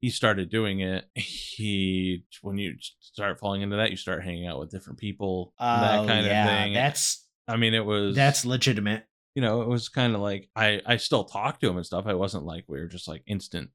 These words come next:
Speaker 1: <sniffs> disconnect. But, I mean, we were neighbors. We lived right next to each other, but
Speaker 2: Yep.
Speaker 1: it just,
Speaker 2: Yep,
Speaker 1: it
Speaker 2: yep, yep,
Speaker 1: caused
Speaker 2: yep.
Speaker 1: the divide, and it was because of that. I mean
Speaker 2: It makes sense.
Speaker 1: but, like,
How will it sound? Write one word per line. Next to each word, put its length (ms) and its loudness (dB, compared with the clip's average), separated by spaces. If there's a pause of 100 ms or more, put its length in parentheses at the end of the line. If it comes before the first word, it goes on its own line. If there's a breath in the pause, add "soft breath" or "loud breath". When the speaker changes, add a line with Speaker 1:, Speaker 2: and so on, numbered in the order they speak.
(140)
Speaker 1:
<sniffs> 440 -4
disconnect. 560 -2
But, 140 -2
I 100 0
mean, 160 0
we 80 0
were 100 -2
neighbors. 460 -2
We 80 -8
lived 140 -4
right 120 -6
next 180 -8
to 60 -10
each 120 -14
other, 240 -10
but 220 -8 (560)
Speaker 2:
Yep. 300 2
Speaker 1:
it 60 2
just, 200 2
Speaker 2:
Yep, 100 4
Speaker 1:
it 40 -2
Speaker 2:
yep, 80 4
yep, 80 -2
Speaker 1:
caused 340 2
Speaker 2:
yep. 80 -4
Speaker 1:
the 60 0
divide, 520 2 (420 loud breath)
and 100 2
it 100 2
was 140 0
because 420 2
of 120 -6
that. 440 0
I 40 -20
mean 260 -10 (260)
Speaker 2:
It 60 -8
makes 200 0
sense. 460 0 (320)
Speaker 1:
but, 280 0 (160)
like, 260 -6